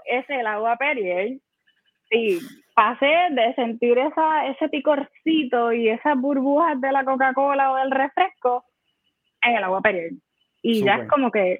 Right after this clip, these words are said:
Speaker 1: qué cool, qué chévere.
Speaker 2: Oye, quiero hacer una pausa, ¿verdad? Porque has dicho un par de cosas súper interesantes. Lo primero que cuando empezaste a hacer ejercicio, te morías,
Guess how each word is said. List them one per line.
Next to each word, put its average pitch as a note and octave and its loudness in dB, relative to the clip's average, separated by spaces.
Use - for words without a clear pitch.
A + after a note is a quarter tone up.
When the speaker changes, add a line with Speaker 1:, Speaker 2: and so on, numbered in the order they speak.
Speaker 1:
qué B3 4
cool, F3+ 0
qué C4 2
chévere. E3 -2
Speaker 2:
Oye, E3 2
quiero D3 2
hacer F#3+ -2
una F#3 -2
pausa, E3 0
¿verdad? B2+ 0
Porque A#2+ -4
has A2+ -6
dicho C3+ -2
un C#3 -12
par C#3+ 2
de D3 -2
cosas D3+ -4
súper C#3 -2
interesantes. A2+ -8
Lo C3+ 2
primero D3+ 2
que G3+ 0
cuando C#3 -2
empezaste B2 -2
a - 0
hacer E3+ -2
ejercicio, G3 -4
te B2 -2
morías, A2+ -2